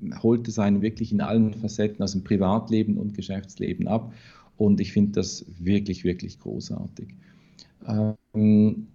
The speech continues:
ein anderes, wo ich auch in der Geschäftswelt sehr gut finde, ist Good to Great vom, vom Jim Collins, der mit seinem Team wirklich rausgefunden hat oder versucht hat rauszufinden, oh, und das rausgefunden hat,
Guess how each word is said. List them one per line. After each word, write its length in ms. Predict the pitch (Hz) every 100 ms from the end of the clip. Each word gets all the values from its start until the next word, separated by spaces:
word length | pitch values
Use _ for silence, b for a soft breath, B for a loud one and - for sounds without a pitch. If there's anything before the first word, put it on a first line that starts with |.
| -
ein 160 | 110
anderes, 500 | - 123 185 196 170
wo 80 | 143
ich 260 | 131 - -
auch 180 | 139
in 100 | 131
der 100 | 120
Geschäftswelt 760 | 117 104 123 156 - - 139 139
sehr 260 | - 123 120
gut 360 | 117 117 123 -
finde, 320 | 123 113 110
ist 380 | 104 - - -
Good 240 | 120 120
to 100 | 117
Great 300 | 104 98 92 _ - 170 208 - -
vom, 240 | 117 104
vom 200 | 104 104
Jim 220 | - 101
Collins, 480 | 101 101 120 175 -
der 120 | 131
mit 120 | 117 117
seinem 240 | 113 110
Team 240 | 117 117
wirklich 300 | 117 117 117
rausgefunden 800 | - - - - 117 117 117 107
hat 160 | 104 101
oder 140 | 95
versucht 320 | 92 87 135 123
hat 100 | 98
rauszufinden, 720 | 98 98 104 107 101 98 -
oh, 80 | 107
und 200 | 85 78
das 180 | 76 -
rausgefunden 560 | 117 117 110 107 104
hat, 60 | 101